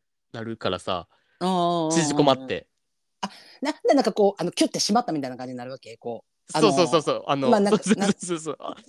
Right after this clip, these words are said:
Speaker 2: な-、
Speaker 1: なんか体感、
Speaker 2: うん。うんうん。
Speaker 1: 体感二分の一ぐらいになる気がする。
Speaker 2: え、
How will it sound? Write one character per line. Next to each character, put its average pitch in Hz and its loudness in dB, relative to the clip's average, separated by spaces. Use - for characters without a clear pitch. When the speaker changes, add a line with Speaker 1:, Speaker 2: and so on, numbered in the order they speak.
Speaker 2:
な-、 - -
Speaker 1:
な - 2
ん 302 -2
か - -2
体 277 4
感、 247 0
Speaker 2:
う 226 -2
ん。 156 -4
う 185 4
ん - 6
う 143 4
ん。 107 -16
Speaker 1:
体 247 -6
感 185 -4
二 202 -2
分 226 -4
の 220 -2
一 208 -8
ぐ 190 -6
ら 175 0
い 123 -6
に 113 -12
な 101 -14
る 101 -20
気 104 -20
が 101 -16
す - -20
る。 90 -20
Speaker 2:
え、 240 6